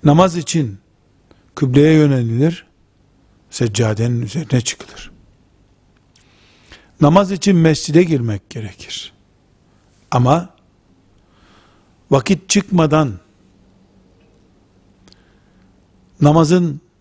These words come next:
vakti tükenmeden, uçağın içinden çıkmak mümkün değilse, namaz kaçırmaktansa, uçakta, oturduğu koltukta,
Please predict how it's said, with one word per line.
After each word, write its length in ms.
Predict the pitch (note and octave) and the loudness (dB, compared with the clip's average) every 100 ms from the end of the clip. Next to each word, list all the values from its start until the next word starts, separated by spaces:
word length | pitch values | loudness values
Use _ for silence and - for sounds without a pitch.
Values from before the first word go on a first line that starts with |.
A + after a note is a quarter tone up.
| _ _ _ - | _ _ _ -4
vakti 560 | B2+ C3+ D3 - F#3 | 2 2 0 -2 -4
tükenmeden, 760 | - - D#3+ E3+ D3+ A#2 G2 F2+ _ _ _ _ _ _ _ _ _ _ _ _ _ - _ _ _ _ _ _ _ _ _ - | 0 0 2 2 0 -4 -8 -14 _ _ _ _ _ _ _ _ _ _ _ _ _ -20 _ _ _ _ _ _ _ _ _ 0
uçağın 720 | E3+ - F3+ F3 F3+ D#3+ D3 - - | 0 2 2 2 0 -2 -8 -10 -6
içinden 580 | - E3 D#3 D#3+ D#3 | -2 0 2 2 0
çıkmak 480 | C#3+ D3+ D#3 D#3 D#3 | -2 -6 -2 -2 0
mümkün 480 | C#3 C#3 C3+ D3 C#3+ | -2 0 0 0 2
değilse, 480 | E3+ C3+ - B2+ D3+ _ _ _ _ _ _ _ _ _ _ - | 2 2 -4 -10 -10 _ _ _ _ _ _ _ _ _ _ -4
namaz 340 | A#2 C#3 C3+ | 0 0 0
kaçırmaktansa, 1120 | - A#2+ - B2+ A#2+ C3 - D#3 B2 - G#2 C3 _ _ _ _ _ - | -4 -6 -2 -2 0 -2 0 0 0 -4 -8 -10 _ _ _ _ _ -2
uçakta, 760 | D#3 D3+ A#2+ - - A2+ D3+ - _ _ _ _ | 0 0 -2 -4 -8 -6 -6 -12 _ _ _ _
oturduğu 680 | E3 D#3+ D3+ C3 C3+ B2+ A#2 | 2 4 2 -2 -6 -4 -4
koltukta, 880 | D3+ C#3+ B2+ B2 A2 - A#2+ D3+ | -2 -2 0 -2 -2 -6 -4 -4